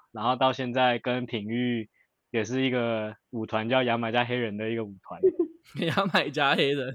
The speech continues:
Speaker 1: 对。
Speaker 2: 跟这个当红舞团，
Speaker 1: 然后就，
Speaker 2: 当红locking舞团。
Speaker 1: 对，是，也是，也是因为舞团，然后也开始接触到很多人，各种表演这样，所以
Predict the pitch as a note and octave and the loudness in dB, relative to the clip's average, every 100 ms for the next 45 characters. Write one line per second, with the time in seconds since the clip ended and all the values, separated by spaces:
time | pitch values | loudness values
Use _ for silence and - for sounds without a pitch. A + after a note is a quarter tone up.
0 | - A#3 G3 C3+ C3+ G3 F#3 G#3+ D#3 A3+ | -8 -8 -4 -4 -4 0 4 6 10 10
1 | A#3 F3+ D3+ C#3+ C3 C#3+ - G#3+ F#3 E3+ | 8 4 2 4 2 0 -2 0 2 6
2 | E3+ D#3+ F3+ G#3+ F3+ E3 F3+ F#3 E3+ D#3 | 6 6 6 6 6 4 0 2 4 6
3 | G3 G3+ G#3 D#3 C3+ C3 C3 C#3+ D3 C#3+ | 8 8 8 6 4 2 4 6 6 4
4 | C#3+ B2 C3+ C#3 C#3 B2 A2 B2+ A#2 C3+ | 2 2 2 4 4 4 0 -2 0 -2
5 | A#2+ G2+ G#2 A2 G2 G#2 G#2+ G#2 A#2+ A#2+ | -2 -2 -4 -4 -6 -6 -6 -4 -4 -2
6 | A2 | -4